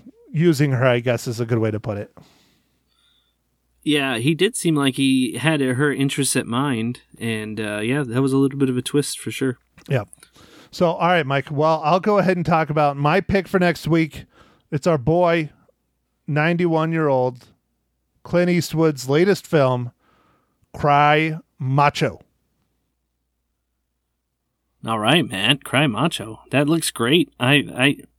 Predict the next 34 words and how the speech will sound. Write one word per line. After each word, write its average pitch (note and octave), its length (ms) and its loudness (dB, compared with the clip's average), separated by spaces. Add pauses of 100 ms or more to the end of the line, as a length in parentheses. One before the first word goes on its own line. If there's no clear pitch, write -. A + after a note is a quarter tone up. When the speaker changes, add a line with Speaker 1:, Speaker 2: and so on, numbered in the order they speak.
(200)
Speaker 2:
I'm D#3+ 140 2
so D#3+ 220 2
impressed C#3+ 460 0
that A2 140 0
Clint B2 200 -2
Eastwood A2 340 -2
just A2 200 -6
keeps - 460 -2
working, G2 380 0
man. F#2 280 -4
Like, G2+ 240 -4 (480)
he's D#3+ 200 -2
just D#3+ 120 -6
gonna D#3+ 180 0
live C#3+ 200 0
to, C3 100 0
like, B2 180 2
a B2 100 0
hundred C3+ 300 0
and A#2+ 140 -2
ten B2 300 -2
because G#2 280 -6
he's A2 180 -6
like, A2 260 -2
"Well, C3 200 0
I D3 120 0
got D3 160 0
another D#3 200 2
movie E3 260 2
to B2 60 -4
make." F#2+ 360 -10
Speaker 1:
He D#3+ 100 -4
does, A3 360 0 (100)
yeah. A3 180 0